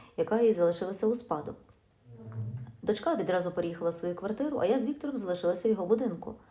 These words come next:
Але з часом почало з'являтися відчуття, що я нічого не нажила в цьому житті. Ось мені майже п'ятдесят, а майно, яке є в нашій родині, належить виключно чоловікові і його дочкам.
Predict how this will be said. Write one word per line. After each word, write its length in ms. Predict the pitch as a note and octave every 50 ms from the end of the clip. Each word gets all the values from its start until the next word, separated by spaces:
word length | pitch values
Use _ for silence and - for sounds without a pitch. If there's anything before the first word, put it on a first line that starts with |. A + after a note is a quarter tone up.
| - - - - - - - - _
Але 180 | - F#3 F3+ F#3+
з 80 | F#3+ -
часом 340 | - D4 D#4 D4+ - B3+
почало 300 | A#3 G#3+ G3 - G#3+ A3
з'являтися 540 | G#3+ F#3+ G3 F#3 F#3+ G3+ G#3 G#3 G3+ - G#3
відчуття, 440 | G3 G3 - - F3+ - - A#3+ C4
що 180 | C4 - - F#3
я 120 | F#3+ G3+
нічого 340 | G#3 G3+ G3+ - G#3 G#3 A3
не 80 | G3+
нажила 300 | E3+ E3 D#3+ F3 F3+ F#3+
в 60 | G3+ G3
цьому 220 | - E3 E3 E3+
житті. 340 | F3 F#3+ F#3 - - D#3 - - - - - - - - - -
Ось 180 | - G#3+ -
мені 180 | G#3+ G#3 G#3 G#3
майже 260 | G3 F#3 G3 F#3+ F#3+
п'ятдесят, 480 | F#3+ - E3+ F#3+ G3+ - C4 C4 C4 C4 - - - - - -
а 80 | - F#3
майно, 280 | F#3+ F#3+ F#3+ G#3+ B3
яке 280 | C4 B3 G3+ - - G3
є 140 | F#3 F3+ F3
в 40 |
нашій 260 | F3 F3+ G3 - G#3 -
родині, 300 | F3 E3+ F#3+ G#3+ A3+ A3
належить 340 | F3+ E3 E3+ F#3 G#3+ G#3+
виключно 420 | - E3 - - - - - - G#3
чоловікові 560 | - - B3 C#4 A#3+ F#3+ F3 - E3+ D#3+ D#3+
і 60 | E3
його 200 | D#3+ E3+ F#3 G#3
дочкам. 420 | G#3 G#3+ - - - - - G#3+